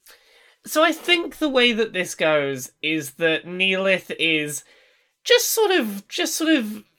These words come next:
sensing everyone's vibes of, like, "Aha, there seems to be lots of things here. Oh no, there's not much here," and is instinctively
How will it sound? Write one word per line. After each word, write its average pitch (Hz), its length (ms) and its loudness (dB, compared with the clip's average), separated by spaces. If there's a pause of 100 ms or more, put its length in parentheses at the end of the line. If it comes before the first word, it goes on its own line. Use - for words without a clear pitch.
(380)
sensing 247 520 2
everyone's 202 560 2
vibes 165 540 0
of, 147 140 -2
like, 143 340 4
"Aha, 165 540 4
there 151 160 2
seems 151 340 -4
to - 120 -12
be 156 100 0
lots 143 280 -2
of 139 120 -10
things 143 320 0
here. 143 320 4
Oh 147 160 2
no, 135 260 0
there's 123 220 -8
not 120 180 -4
much 123 280 -4
here," 127 240 6
and 123 120 -6
is 131 140 -8
instinctively 139 1300 -4